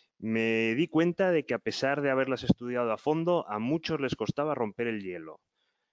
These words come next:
Sabían muchas cosas, pero no eran capaces de dar el primer paso y aplicarlo en un análisis real.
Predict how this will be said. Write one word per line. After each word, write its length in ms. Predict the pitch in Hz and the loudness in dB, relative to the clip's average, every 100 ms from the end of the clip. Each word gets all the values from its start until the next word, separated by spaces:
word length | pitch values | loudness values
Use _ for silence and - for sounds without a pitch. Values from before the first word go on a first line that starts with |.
| _ | _
Sabían 420 | - 92 110 107 | -4 -2 0 0
muchas 320 | 101 98 92 | -2 -4 -4
cosas, 480 | - 147 160 156 - | 0 2 2 -2 -4
pero 160 | 107 101 | -6 -2
no 120 | 120 | 0
eran 160 | 127 123 | 0 -2
capaces 460 | 117 139 139 127 | -4 -4 -4 -6
de 120 | 113 | -4
dar 100 | 120 | 0
el 120 | 131 117 | 0 -2
primer 320 | 120 113 - | -4 -4 -4
paso 320 | 143 135 156 | -6 -2 -2
y 80 | 143 | -2
aplicarlo 560 | 117 107 98 143 147 135 | -4 -6 -6 -4 -2 -2
en 140 | 120 | -2
un 100 | 120 | -2
análisis 560 | 120 120 120 - 113 101 | -2 -4 -6 -6 -8 -6
real. 320 | 98 78 | -6 -6